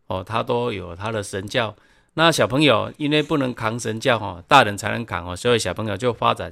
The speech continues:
小神教。所以我在海滨国小，我们这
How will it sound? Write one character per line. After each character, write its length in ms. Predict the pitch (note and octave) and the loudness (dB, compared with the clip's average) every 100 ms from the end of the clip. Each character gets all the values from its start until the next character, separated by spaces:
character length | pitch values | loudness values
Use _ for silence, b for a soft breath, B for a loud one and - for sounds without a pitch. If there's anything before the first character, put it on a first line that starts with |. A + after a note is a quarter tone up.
| E2 | -12
小 200 | - E2+ | -14 -12
神 180 | F2 F#2+ | -10 -4
教。 220 | A2 G2+ b b b | -4 -4 b b b
所 180 | - C#3 | 0 4
以 40 | |
我 220 | C3+ G#2+ | 4 2
在 200 | F#2+ C3+ | 2 2
海 100 | A2 | 2
滨 160 | G2+ A#2+ | 0 0
国 100 | B2 | 0
小， 200 | A#2 F#2+ | 0 -2
我 60 | F2+ | -4
们 280 | F#2+ G2 G2 | -8 -10 -4
这 440 | B2+ A#2+ A#2 | 0 2 0